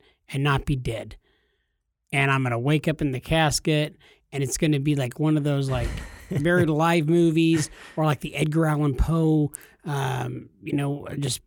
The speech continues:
Speaker 1: being in the casket.
Speaker 2: Like,
Speaker 1: And I
Speaker 2: years later, grave robbers come by your grave, and
Speaker 1: And
Speaker 2: there's
Speaker 1: like that
Speaker 2: scratch marks inside.
Speaker 1: Dude,
Speaker 2: <laughs>
Speaker 1: like, it's, it's like, it's not even like, I, it's so irrationally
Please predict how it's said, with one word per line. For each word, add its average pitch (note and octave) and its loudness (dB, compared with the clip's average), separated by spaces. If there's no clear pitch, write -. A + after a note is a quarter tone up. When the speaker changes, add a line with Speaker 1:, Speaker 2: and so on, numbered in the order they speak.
Speaker 1:
being F#3 4
in F3 4
the D#3 0
casket. D#3 -2
Speaker 2:
Like, - -4
Speaker 1:
And G#2+ 0
I G#2 2
Speaker 2:
years G2+ 4
later, F#2+ 4
grave F#2 2
robbers F#2 2
come F2+ -4
by E2+ 2
your E2+ 2
grave, F2 2
and F2 0
Speaker 1:
And F#2+ 4
Speaker 2:
there's F#3+ 2
Speaker 1:
like - -2
that - -2
Speaker 2:
scratch F#2 2
marks F2+ 0
inside. F2+ 2
Speaker 1:
Dude, D#2 4
Speaker 2:
<laughs> - -20
Speaker 1:
like, E3+ 2
it's, A3 0
it's G3+ 0
like, G#3 0
it's G#3 -2
not A3+ 2
even A3 2
like, F#3 2
I, F#3+ 6
it's F#3 2
so G#3+ 2
irrationally G3 2